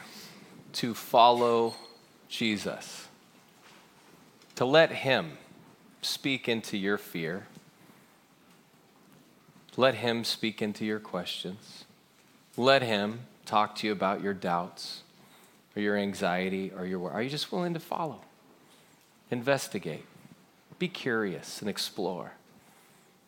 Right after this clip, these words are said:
See if who, he is who he says he is. Maybe for some of you, you've taken that journey for a long time and you believe, but you're just kinda hesitant.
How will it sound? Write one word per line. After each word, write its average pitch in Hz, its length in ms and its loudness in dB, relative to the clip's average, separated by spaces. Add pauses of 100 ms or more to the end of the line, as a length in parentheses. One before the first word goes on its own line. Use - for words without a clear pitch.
(420)
See - 300 -4
if 147 160 -8
who, 139 200 -8 (600)
he 147 200 0
is 143 180 -2
who 139 100 -4
he 135 100 -4
says 131 280 -4
he 95 100 -8
is. - 340 -16 (1600)
Maybe 131 260 4
for - 160 -4
some 147 220 6
of 131 140 4
you, 123 100 2
you've 113 180 0
taken 120 300 2
that 107 160 2
journey 117 300 2
for 110 200 2
a 107 60 6
long 98 300 2
time 95 480 0 (1120)
and 123 140 -8
you 131 80 -4
believe, 113 580 0
but 101 200 -4 (1600)
you're 107 80 -4
just 113 320 -4
kinda 117 260 -2
hesitant. 98 580 -4